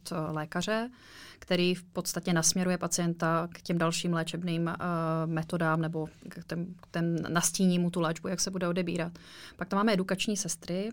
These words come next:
které můžou potom pacientům přiblížit, řekněme, průběh té chemoterapie nebo, mm, přiblížit biologickou léčbu nebo jak bude probíhat jako radioterapie jako taková. A rádi bychom do toho zavzali i právě pacienty, kteří prodělali už léčbu,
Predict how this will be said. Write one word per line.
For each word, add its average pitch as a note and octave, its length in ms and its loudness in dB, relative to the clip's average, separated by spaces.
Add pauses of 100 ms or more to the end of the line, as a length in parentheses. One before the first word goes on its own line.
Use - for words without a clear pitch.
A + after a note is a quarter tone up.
(100)
které F#3 480 0
můžou F3+ 380 2
potom F#3+ 300 -2
pacientům F#3 800 0
přiblížit, F#3 580 4
řekněme, E3+ 380 0
průběh F3 360 -2
té F3 120 -2
chemoterapie E3+ 720 -2
nebo, E3 280 0 (140)
mm, F3 340 -6
přiblížit E3+ 440 0
biologickou E3+ 560 0
léčbu E3 300 0
nebo E3 180 2
jak E3+ 140 2
bude F3 160 0
probíhat E3+ 440 -2
jako D#3+ 200 -4
radioterapie E3+ 500 -2
jako F3 140 -4
taková. E3+ 400 0 (440)
A F3 60 0
rádi F3 180 4
bychom F#3+ 200 2
do F#3+ 60 2
toho G3 160 0
zavzali F#3+ 340 4
i F#3+ 140 0
právě F#3 320 0
pacienty, E3 640 -4
kteří F#3+ 280 -2
prodělali D#3+ 480 0
už - 180 -4
léčbu, F3+ 600 -2